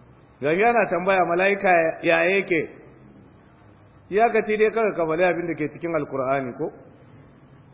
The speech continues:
Ko ka kawo abin da ke cikin hadisi. Annabi ya ce Allah ya halicci mala'iku da me?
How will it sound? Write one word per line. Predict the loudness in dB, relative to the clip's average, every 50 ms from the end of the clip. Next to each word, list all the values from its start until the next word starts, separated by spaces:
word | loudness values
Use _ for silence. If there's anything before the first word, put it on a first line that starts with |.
| -20 -20 -20 -20 -20 -20 -14 -6
Ko | -4 -2 -2
ka | -2 -2 0
kawo | 2 2 4 4 2
abin | 0 -2 -4
da | -4
ke | -4 -4 -6 -6
cikin | -6 -6 -6 -4 -2
hadisi. | -4 -4 -4 -4 -6 -4 -4 -4
Annabi | -4 -2 -4 -4 -2 0
ya | -2 -2
ce | -2 -2 -2
Allah | -4 -2 -2 -2 -2
ya | -2
halicci | -2 -4 -8 -8 -8 -6
mala'iku | -4 -4 -2 -4 -4 -6 -8 -8 -6
da | -6 -4
me? | -4 -4